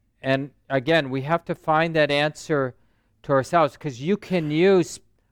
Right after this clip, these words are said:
really good spiritual practices to avoid what needs to be done in the world. And we can use engagement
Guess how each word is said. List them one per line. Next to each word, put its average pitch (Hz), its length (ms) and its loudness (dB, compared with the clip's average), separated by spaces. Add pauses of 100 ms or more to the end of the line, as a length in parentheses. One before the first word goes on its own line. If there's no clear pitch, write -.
(100)
really 165 760 4 (120)
good 165 320 0
spiritual 151 380 -6
practices 131 1080 -4 (340)
to 143 220 -2
avoid 127 680 0 (460)
what 131 200 -2
needs 127 280 -4
to 127 60 -16
be 123 120 -2
done 127 240 0
in 135 100 -6
the 127 100 -6
world. 110 440 -4 (840)
And 160 480 0 (560)
we 160 240 2
can 165 300 -6
use 175 480 4
engagement 147 920 -2